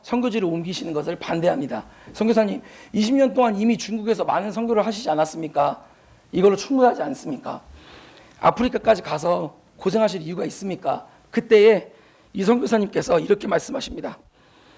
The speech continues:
"만일 예수 그리스도께서 하나님이시고 나를 위해 죽으신 것이 사실이라면 내가 그분을 위해 하는 그 어떤 희생도 결코 과하다고 할 수 없습니다."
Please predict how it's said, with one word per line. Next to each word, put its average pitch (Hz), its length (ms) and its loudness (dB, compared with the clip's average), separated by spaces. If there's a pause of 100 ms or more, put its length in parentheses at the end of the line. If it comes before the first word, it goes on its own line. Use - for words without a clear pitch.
(1120)
"만일 208 640 4 (760)
예수 202 320 6
그리스도께서 202 640 -2
하나님이시고 220 960 0 (640)
나를 175 400 4
위해 190 160 2
죽으신 180 460 -6
것이 165 200 -2
사실이라면 202 880 -4 (680)
내가 254 300 8
그분을 254 420 4
위해 233 140 6
하는 233 260 0
그 196 140 0
어떤 240 480 2
희생도 214 580 0 (400)
결코 151 320 -2
과하다고 165 500 -2
할 175 120 0
수 - 140 -10
없습니다." - 440 -12